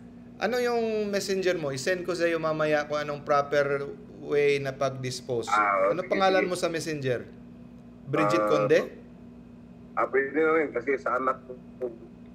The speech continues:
Speaker 1: Oh, ipadala
Speaker 2: Sa
Speaker 1: ko
Speaker 2: anak
Speaker 1: sa'yo
Speaker 2: ko na
Speaker 1: yung
Speaker 2: ano yun, messenger.
Speaker 1: link na ano, kasi may proper talaga na way kasi, na, na
Speaker 2: Oo.
Speaker 1: pag-dispose.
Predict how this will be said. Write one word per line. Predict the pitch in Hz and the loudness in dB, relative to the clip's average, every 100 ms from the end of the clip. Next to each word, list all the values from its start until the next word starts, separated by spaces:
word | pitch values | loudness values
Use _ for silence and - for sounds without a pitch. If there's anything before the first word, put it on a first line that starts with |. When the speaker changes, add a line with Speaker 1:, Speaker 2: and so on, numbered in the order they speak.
| - 143 | -14 -4
Speaker 1:
Oh, | 139 | -2
ipadala | 151 165 170 175 185 | -2 -2 0 4 4
Speaker 2:
Sa | |
Speaker 1:
ko | 185 | 4
Speaker 2:
anak | 180 | 2
Speaker 1:
sa'yo | 185 | 4
Speaker 2:
ko | 170 | 4
na | 170 | 6
Speaker 1:
yung | 170 | 4
Speaker 2:
ano | 165 | 4
yun, | - 147 | 0 -4
messenger. | 95 92 - | -6 -12 -6
Speaker 1:
link | 147 170 170 - - - | -2 0 0 -6 -20 -18
na | 143 151 156 | -6 -2 0
ano, | 151 147 | 0 -2
kasi | 156 185 | 0 0
may | 180 180 170 - - | 0 0 -2 -8 -6
proper | - 160 156 170 165 | 2 2 4 0 2
talaga | 160 160 160 | 0 0 -2
na | 160 156 156 151 | -2 -2 0 0
way | 143 143 160 - - - - - - - - - - - | 2 0 -2 -6 -18 -20 -20 -20 -20 -20 -20 -20 -20 -4
kasi, | 143 139 151 | -4 -2 -10
na, | - 143 143 | -10 -8 -4
na | 143 139 139 | 0 2 0
Speaker 2:
Oo. | |
Speaker 1:
pag-dispose. | 135 139 - - 139 - 151 151 147 - | 0 0 0 -2 -6 -4 -2 -2 -2 -10